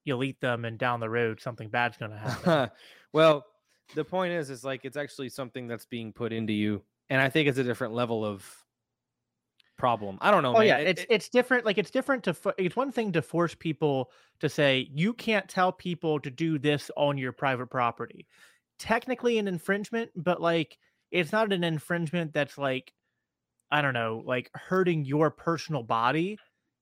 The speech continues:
Speaker 1: And, like, it's just kinda like, it, it'd be like if, I'm trying to think of a good, like, comparison. It'd be like if someone told me, "Oh, if someone's on my property, I'm not allowed to ask them which restroom in my house to use," to be like, "Oh, please use this one instead of this one."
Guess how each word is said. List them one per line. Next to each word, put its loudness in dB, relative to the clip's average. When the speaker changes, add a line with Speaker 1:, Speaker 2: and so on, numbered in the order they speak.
Speaker 1:
And, 0
like, 4
it's 0
just -4
kinda 2
like, 2
it, -6
it'd -4
be -2
like 0
if, -4
I'm -4
trying 0
to -4
think -4
of -2
a -4
good, -4
like, -4
comparison. -6
It'd 2
be 4
like 6
if -2
someone -2
told 0
me, -4
"Oh, 4
if -4
someone's -4
on 0
my -2
property, -2
I'm 2
not 2
allowed 2
to -4
ask 0
them -6
which -6
restroom -2
in -6
my -2
house -4
to -12
use," -6
to -8
be -2
like, 0
"Oh, 2
please 0
use 0
this -2
one -4
instead -6
of -6
this -4
one." -14